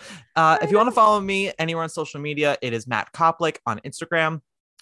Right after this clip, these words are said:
Speaker 1: Usual spelling, nothing else. I had TikTok for five seconds and promptly <laughs> deleted it.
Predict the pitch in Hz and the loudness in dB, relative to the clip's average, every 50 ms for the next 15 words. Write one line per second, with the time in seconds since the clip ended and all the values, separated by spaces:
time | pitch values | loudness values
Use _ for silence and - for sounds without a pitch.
0 | _ _ - 139 139 127 120 131 120 - - - 151 147 151 151 151 147 - _ | _ _ -8 -8 -6 -6 -6 -6 -8 -4 0 2 2 2 2 0 -4 -6 -10 _
1 | 113 117 110 - 110 123 143 143 - - 131 143 160 151 - 151 131 - 131 120 | -12 -10 -10 -8 -6 -4 -4 -4 -4 -4 -4 -4 -4 -4 -4 -8 -4 -4 -4 -4
2 | - - 107 - 117 107 101 - - 98 - 101 101 95 _ - 117 107 - - | -4 -8 -8 -6 -6 -6 -4 -6 -10 -12 -12 -14 -16 -16 _ -14 -14 -14 -10 -10
3 | - 107 - - 101 - 104 90 - - - - - - 139 - | -10 -10 -8 -10 -14 -16 -18 -18 -20 -20 -14 -10 -10 -10 -10 -10